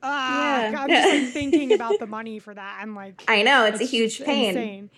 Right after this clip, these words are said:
Speaker 1: And not even the money, but just, like, all the other emotional stuff that goes along with that. It's like, cool, I don't belong here.
Speaker 2: Yeah. I mean, the, the best airline for it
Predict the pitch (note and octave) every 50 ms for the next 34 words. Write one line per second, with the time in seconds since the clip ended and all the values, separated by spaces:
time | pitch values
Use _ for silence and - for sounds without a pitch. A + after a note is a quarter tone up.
0 | - - - - C4 C#4+ C#4+ D#4+ D#4+ E4+ F4 F4 D#4 D#4+ C#4+ C#4 B3+ B3+ C#4+ D#4+
1 | E4+ D4 C4 A#3 B3 G3+ C4+ B3 - B3+ A3+ A3 - - B3+ A#3 B3 A3 B3 A#3+
2 | A#3 A#3 A#3 A3 G#3+ G#3 G#3 A3+ A3 - - A3 G#3 G#3 - - A3+ G#3 G3+ -
3 | - G#3+ - A#3 A3 G#3 F#3+ G#3 G#3 G#3+ A#3 A#3+ A#3+ A3+ G3 G#3+ G3+ G#3 A3+ A3
4 | - A#3 A3 - - - - F4+ E4+ D4+ C4 C4 B3 C4 C4 C4 B3+ A3+ B3 A3+
5 | G#3+ A3 A#3 A3+ A3 G#3 - A3 F#3 E3 F3 G#3 - A3+ B3+ A3 E3+ D#3+ - -
6 | - - B3 B3+ C4 C4+ B3+ B3+ B3 A#3+ A#3 A3+ A3 G#3+ G#3+ - - G3+ A3 G#3+
7 | G#3+ A3 G#3+ A#3 C#4+ - - - - - F#3 F#3 F#3 F3+ F3 F3+ F3+ F#3 F#3 -
8 | G3+ F3+ E3+ E3+ D#3+ - -